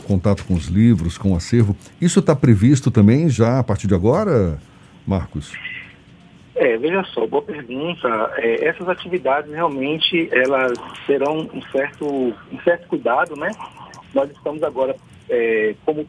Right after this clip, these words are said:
Speaker 2: todos os outros organismos de cultura, a grande maioria deles, com a programação virtual no ar, né? A gente tava com esse território fechado, então a gente não poderia, não tinha como,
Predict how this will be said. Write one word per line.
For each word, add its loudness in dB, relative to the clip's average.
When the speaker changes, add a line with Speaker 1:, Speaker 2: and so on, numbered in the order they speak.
Speaker 2:
todos 0
os -12
outros -6
organismos -6
de -16
cultura, -4
a -10
grande -2
maioria 0
deles, -2
com 2
a 0
programação -6
virtual -2
no -4
ar, 0
né? -8
A -6
gente -12
tava -4
com -12
esse -14
território -6
fechado, 0
então -6
a -6
gente -6
não -6
poderia, -4
não -4
tinha 0
como, -2